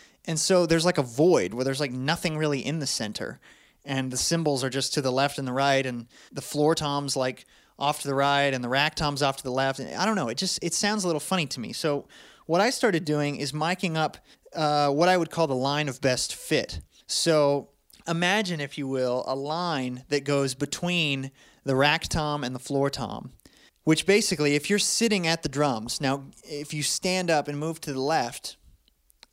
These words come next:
just a little bit, like a couple of feet, I got a shaker on the ground there,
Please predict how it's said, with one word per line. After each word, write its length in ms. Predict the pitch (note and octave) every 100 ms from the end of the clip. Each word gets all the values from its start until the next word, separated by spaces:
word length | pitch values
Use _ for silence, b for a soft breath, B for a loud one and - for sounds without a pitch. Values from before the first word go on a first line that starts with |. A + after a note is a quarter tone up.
| _
just 220 | - E3+
a 40 | E3
little 240 | E3+ E3+
bit, 200 | D3 A#2+
like 160 | F2 C3
a 60 |
couple 320 | - F3 E3+ D3
of 60 |
feet, 440 | - D#3+ C3 - - - -
I 60 | C#3+
got 120 | A2
a 40 |
shaker 440 | - - C#3 C3 A#2
on 100 | A2+
the 60 |
ground 300 | A#2 A#2+ A2+
there, 160 | A#2